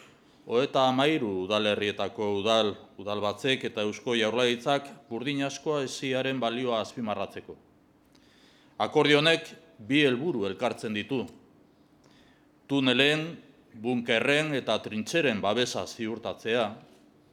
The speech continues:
eta gure herriaren memoria demokratikoaren balioa azpimarratzea.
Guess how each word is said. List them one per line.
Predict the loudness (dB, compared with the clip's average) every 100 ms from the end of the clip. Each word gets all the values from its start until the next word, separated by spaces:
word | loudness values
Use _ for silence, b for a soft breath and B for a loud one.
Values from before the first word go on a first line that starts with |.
| b b b -4
eta | 0 0 0
gure | 2 4 6 6
herriaren | 6 4 4 4 2 -2
memoria | 0 0 2 4
demokratikoaren | 2 0 -2 -4 -4 -2 0 0 0
balioa | 0 0 0 2 2 0
azpimarratzea. | -2 -8 -6 -4 -6 -4 0 0